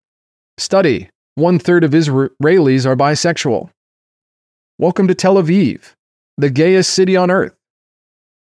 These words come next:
Israel, becoming safe haven for pedophiles, with laws that allow any Jews to legally return, activists claim. Homosexuality is part of Jewish tradition. Welcome to Tel Aviv,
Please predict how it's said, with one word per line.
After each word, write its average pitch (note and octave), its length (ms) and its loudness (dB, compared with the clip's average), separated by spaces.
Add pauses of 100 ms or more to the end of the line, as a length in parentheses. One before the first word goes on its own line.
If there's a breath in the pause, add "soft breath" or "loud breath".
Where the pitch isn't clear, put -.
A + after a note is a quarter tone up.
(100)
Israel, C#3+ 560 0 (300)
becoming C#3+ 420 0
safe F#3 360 -2
haven F3+ 360 0
for F#3+ 140 -2
pedophiles, C3 800 -4 (340)
with G#2+ 140 -4
laws C3 340 0
that D3 100 0
allow D3+ 280 0
any D#3 240 0
Jews D#3 400 0
to F3 100 -2
legally F#3+ 400 0
return, G3 580 -2 (340)
activists G2+ 440 -4
claim. A2 400 -2 (1040)
Homosexuality G#3+ 960 0
is G3 100 0
part D#3+ 300 -2
of F3 140 -2
Jewish C#3+ 300 -2
tradition. G#3+ 600 -2 (1080)
Welcome D#3+ 320 -2
to F#3+ 60 0
Tel F#3+ 280 0
Aviv, E3+ 580 -2